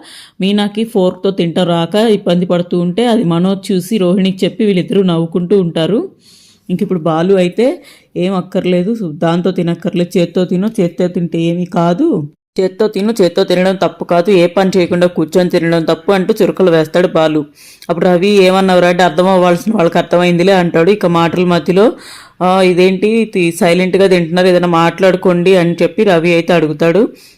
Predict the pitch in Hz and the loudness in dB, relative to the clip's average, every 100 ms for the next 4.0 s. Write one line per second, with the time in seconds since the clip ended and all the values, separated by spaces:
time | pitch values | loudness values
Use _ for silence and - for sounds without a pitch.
0 | - 180 180 180 190 196 190 180 175 190 | -6 -4 0 2 2 2 0 0 0 2
1 | 214 175 190 208 247 208 175 196 190 185 | 2 2 0 2 2 2 2 0 0 0
2 | 175 165 175 190 202 226 196 190 190 185 | -2 0 2 2 0 0 0 0 0 0
3 | 180 175 - 190 190 185 180 208 262 151 | 0 0 0 2 2 2 2 0 0 -2